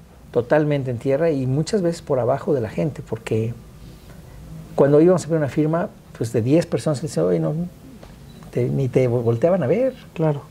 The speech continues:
Speaker 1: ¿No?
Speaker 2: O sea, no, había rechazo, ¿no?
Speaker 1: Había, pues, o rechazo o indiferencia, las dos cosas.
Speaker 2: Sí.
Speaker 1: Y es duro eso, porque uno va con la mejor <laughs> intención, de verdad, o sea, no hay nada. Y bueno, pues no importa, es, es normal, y así es lo que estamos viendo.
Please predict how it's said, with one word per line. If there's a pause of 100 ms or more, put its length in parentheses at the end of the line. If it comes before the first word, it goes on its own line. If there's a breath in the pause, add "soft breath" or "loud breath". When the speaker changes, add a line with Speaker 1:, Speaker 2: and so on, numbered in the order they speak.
(720 loud breath)
Speaker 1:
¿No?
Speaker 2:
O
sea,
no,
había
rechazo,
¿no?
Speaker 1:
Había,
pues,
o
rechazo
o
indiferencia,
las
dos
cosas.
Speaker 2:
Sí.
Speaker 1:
Y (680 loud breath)
es
duro
eso, (540 loud breath)
porque
uno
va
con
la
mejor
<laughs>
intención,
de
verdad,
o
sea,
no
hay
nada. (580 loud breath)
Y (100)
bueno,
pues
no
importa,
es,
es
normal, (180)
y
así
es
lo
que
estamos
viendo.